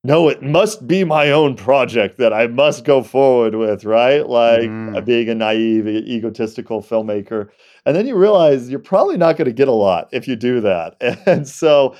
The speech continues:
Speaker 1: so I'm open to talking to people about your project. It may or may not be a fit to help each other out, but if, if you'd like to talk about it, you know, let me know, and, uh, and we'll go from there. And, um, and, uh, I'd love to hear what your thoughts are.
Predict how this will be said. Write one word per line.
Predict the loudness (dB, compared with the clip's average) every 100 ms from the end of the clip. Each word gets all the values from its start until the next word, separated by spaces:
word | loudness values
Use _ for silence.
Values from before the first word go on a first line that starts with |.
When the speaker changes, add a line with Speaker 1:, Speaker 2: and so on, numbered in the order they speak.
| -20 -20 -10
Speaker 1:
so | 0
I'm | 0 2
open | 0 0 -6
to |
talking | -4 -2 -2 -4 -10
to |
people | -8 -8 -6 -4
about | -2 -2
your | -6
project. | -6 -4 -4 -6 -8
It | -8
may | -6 -6
or |
may | -6 -8
not | -8 -6
be | -10
a |
fit | -8 -6 -6 -6
to | -6 -4 -4
help | -8 -10
each | -10
other | -8 -4
out, | -4 -2 -4 -6
but | -8 -8 -10
if, | -16 -16 -20
if | -16
you'd | -10 -8
like | -8
to | -10
talk | -10 -10
about | -6 -4 -4
it, | -6 -10 _ _ _ -12
you | -6
know, | -2 -2
let | -2 -6 -6
me | -6
know, | -4 -4 -6 -8 -14
and, | -14 -12 -12 -12 -16 -14
uh, | -10 -8 -10
and | -12
we'll | -16
go | -12 -12
from | -12 -12
there. | -8 -6 -6
And, | -8 -12
um, | -10 -8 -8 -12 -20 _ _ _ _ _ -16
and, | -12 -12 -10 -8
uh, | -8 -8
I'd | -12 -14 -8
love | -6 -6
to | -8
hear | -8
what | -10 -14
your | -14
thoughts | -14 -16
are. | -20 _